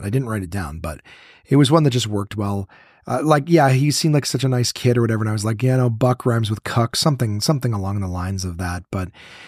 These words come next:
but it just, it went well and he took it well and he was a good sport. And I just went up and I said, "Thank you for being a good sport." I'm like, "You know, you did well. You needed to take a little bit of shit. It is a punishment after all." I was like, "Yeah, yeah, of course." So nice kid. Yeah, that was kinda my week in terms of the work stuff. And then honestly,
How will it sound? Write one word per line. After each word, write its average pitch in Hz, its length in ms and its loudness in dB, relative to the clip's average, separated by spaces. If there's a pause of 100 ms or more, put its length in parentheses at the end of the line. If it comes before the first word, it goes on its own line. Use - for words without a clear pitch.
(180)
but 147 140 6
it 151 40 4
just, 160 180 6
it 185 100 4
went 143 240 2
well 95 300 -2
and 101 100 0
he 135 140 4
took 127 240 2
it 110 80 -2
well 104 220 0
and 110 100 0
he - 20 0
was 110 140 -2
a - 20 -4
good 107 160 -2
sport. 95 320 -6
And 98 80 -8
I 95 60 -4
just 98 260 -6
went 98 140 -4
up 92 100 -8
and 101 160 -4
I - 40 -4
said, 120 220 -4
"Thank 123 180 -2
you 110 40 -4
for 107 80 -6
being 98 120 -2
a - 20 -6
good 95 160 -6
sport." 90 240 -8
I'm 95 80 -8
like, 101 160 -8
"You 139 40 0
know, 143 60 2
you 147 100 4
did 170 160 4
well. 131 220 4
You 131 80 6
needed 131 220 4
to - 80 -16
take 120 160 0
a - 20 0
little 110 160 0
bit 98 120 -4
of 95 80 -2
shit. 107 180 0
It 135 100 0
is 127 140 4
a 107 60 -4
punishment 90 380 -4
after - 240 -12
all." 78 60 -10
I 98 40 -8
was 110 100 -4
like, 143 160 -6
"Yeah, 220 100 2
yeah, 202 140 2
of - 100 -8
course." 170 240 -4
So 120 160 -8 (460)
nice 175 240 4
kid. 87 280 -4 (1040)
Yeah, 240 240 2 (340)
that 190 160 2
was 185 100 2
kinda 196 220 2
my 175 120 6
week 170 220 4
in 143 60 4
terms 147 200 2
of 135 60 -6
the 131 80 2
work 135 240 0
stuff. 110 460 -4
And 127 120 2
then 123 120 4
honestly, 123 480 2